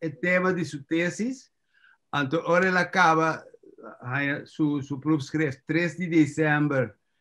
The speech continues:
de dezenove trinta e cinco, mês ora ela vai cursar, porque ela ia cursar ano novo,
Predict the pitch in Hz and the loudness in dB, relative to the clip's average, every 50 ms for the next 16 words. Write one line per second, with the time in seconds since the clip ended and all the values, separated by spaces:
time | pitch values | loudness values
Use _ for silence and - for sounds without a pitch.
0 | _ _ _ - 127 127 139 139 135 135 135 127 127 123 123 127 - 120 123 123 | _ _ _ -8 -2 0 2 4 4 4 4 4 2 2 0 -2 -6 -6 -6 -2
1 | 127 143 143 147 165 160 170 175 170 151 151 147 135 139 - 160 175 180 185 190 | 0 2 2 2 2 0 0 0 0 0 0 0 -2 -2 -2 0 0 0 0 -2
2 | 165 208 208 156 131 131 143 175 202 196 - 220 220 220 226 226 226 214 196 175 | -2 -4 -4 -2 0 2 4 4 2 2 2 2 2 4 4 2 2 2 2 4
3 | 180 175 175 175 170 147 - 143 131 123 131 127 143 143 151 160 175 185 185 165 | 2 2 2 0 -2 -2 0 0 0 -2 -2 -4 -2 0 0 0 0 0 -2 -2
4 | 160 175 160 - 170 165 165 165 170 - - _ _ _ _ _ _ _ _ _ | -4 -8 -6 0 2 2 4 2 2 -2 -6 _ _ _ _ _ _ _ _ _
5 | _ - 160 185 202 202 202 185 175 170 180 190 214 247 262 - | _ 0 2 4 4 4 4 4 4 4 6 6 6 4 4 2